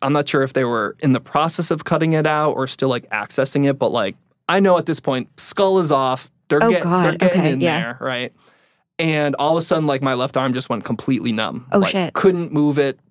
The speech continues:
Speaker 1: couldn't feel it. And I told my neurologist, "Hey, can't,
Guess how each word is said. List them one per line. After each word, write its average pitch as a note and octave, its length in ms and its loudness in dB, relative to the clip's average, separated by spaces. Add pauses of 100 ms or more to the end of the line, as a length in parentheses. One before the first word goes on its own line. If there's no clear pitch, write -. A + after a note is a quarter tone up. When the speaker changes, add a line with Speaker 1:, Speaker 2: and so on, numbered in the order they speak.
(120)
Speaker 1:
couldn't D#3 260 0
feel A#2 320 -2
it. G#2+ 200 -4 (440)
And C3 140 0
I A2+ 160 -2 (220)
told C#3 180 2
my B2+ 80 0
neurologist, E3 480 0
"Hey, A#3+ 360 2 (260)
can't, G3+ 200 -4